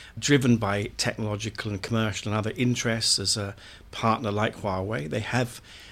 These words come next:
links to the Chinese state because they're in telecoms. They couldn't exist in China without links to the Chinese state in that sector. It's a sensitive sector. So those sort of areas are really, really difficult to deal with. And I suspect,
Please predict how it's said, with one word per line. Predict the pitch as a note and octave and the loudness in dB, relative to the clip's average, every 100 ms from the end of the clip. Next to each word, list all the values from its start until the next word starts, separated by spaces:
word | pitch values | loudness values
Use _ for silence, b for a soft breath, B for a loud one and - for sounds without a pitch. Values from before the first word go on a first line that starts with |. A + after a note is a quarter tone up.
| B | B
links | - G2 A#2 D3 - | -4 0 2 2 2
to | G#2 | 0
the | |
Chinese | G2+ - A2+ A#2 | -4 0 2 4
state | - - C#3 | 4 2 -2
because | - D3 | -2 -2
they're | D3 | -2
in | C#3+ | -2
telecoms. | - D3+ G#2+ G2 F#2+ G2 | 0 -2 -2 -4 -4 -4
They | |
couldn't | A2 - B2+ A#2 | -4 -2 2 4
exist | A2+ C3 - | 4 4 4
in | A2+ | 2
China | G2 A2 G2+ G2 G#2 | -2 0 -2 -4 -8
without | G2+ G#2+ G2+ | -8 -6 -6
links | A2 G#2 | -4 -2
to | - | -2
the | G2+ | -4
Chinese | A2+ G2 G2+ - | -6 -4 0 0
state | - F#2+ | 0 -4
in | A2 | -4
that | G#2 - | -6 -4
sector. | - G2+ - | -4 -4 -6
It's | - | -4
a | A2 | 0
sensitive | - A#2+ - A2+ | 2 2 0 2
sector. | F3 D3 - E2+ - B B B B | 2 0 -4 -6 -10 B B B B
So | - C3+ | 8 10
those | C3+ C#3 | 10 8
sort | - B2 | 6 2
of | G#2 | 4
areas | A#2 A#2 A2 G#2+ G#2+ | 4 4 4 0 0
are | |
really, | G2+ A#2+ A2+ | 2 2 2
really | G2+ G#2 G2 | 0 -2 -2
difficult | G#2+ F#2+ F#2+ G#2 | -4 -6 -8 -10
to | - | -6
deal | A2 G2+ | -2 -2
with. | G2+ G#2+ | -4 -6
And | A#2+ | -4
I | |
suspect, | A2 - G#2 - A2+ F#2 - | -2 0 0 2 0 0 -4